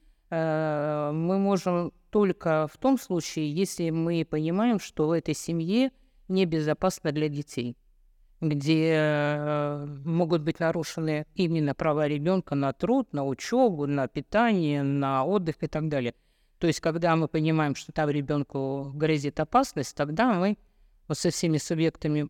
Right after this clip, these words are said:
профилактики подключаемся и, э, работаем с этой семьей. Ну вот, как я говорю,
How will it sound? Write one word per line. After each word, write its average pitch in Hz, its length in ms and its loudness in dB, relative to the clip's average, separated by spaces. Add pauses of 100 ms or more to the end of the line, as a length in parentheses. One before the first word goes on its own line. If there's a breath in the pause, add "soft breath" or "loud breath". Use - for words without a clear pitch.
(160)
профилактики 160 720 0
подключаемся 170 920 -2 (480)
и, 202 320 2
э, 165 240 0
работаем 160 460 -2
с - 100 -12
этой 165 200 -4
семьей. 196 440 2
Ну 185 120 4
вот, - 380 -4
как - 200 -4
я 165 80 0
говорю, 160 280 -2